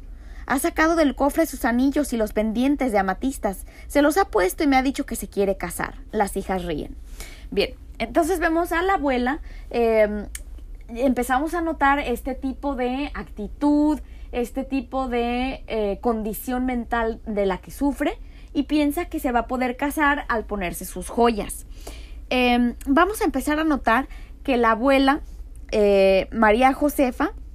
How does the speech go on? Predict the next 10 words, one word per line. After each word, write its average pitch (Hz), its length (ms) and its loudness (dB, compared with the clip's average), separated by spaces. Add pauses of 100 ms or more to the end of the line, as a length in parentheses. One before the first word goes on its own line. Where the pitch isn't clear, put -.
(640)
eh, 247 100 2
va 294 100 4
a 339 40 4
hacer 381 380 0
un, 339 440 0 (400)
un 349 220 0
paralelismo 285 1120 4 (320)
con 262 240 4
las 220 260 0
hijas. 196 540 -6